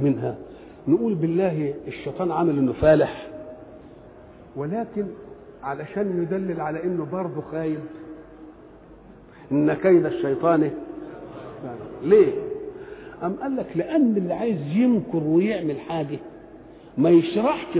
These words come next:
خطته بالنسبة للعدو، لكن هو شرح الخطة ولا لا؟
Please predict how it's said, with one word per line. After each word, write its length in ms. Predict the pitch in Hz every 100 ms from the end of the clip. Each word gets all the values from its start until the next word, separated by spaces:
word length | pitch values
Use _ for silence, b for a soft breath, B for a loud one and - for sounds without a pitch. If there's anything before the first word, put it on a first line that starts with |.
| 160
خطته 420 | 160 226 254 175
بالنسبة 440 | 160 156 190 156
للعدو، 420 | 143 139 135 139 - - - - - - - - - - - - - - - - - - - - - - - -
لكن 320 | 156 226 196 175
هو 260 | 220 196
شرح 340 | - 220 196 170
الخطة 420 | 160 208 214 165
ولا 220 | 147 139
لا؟ 140 | 135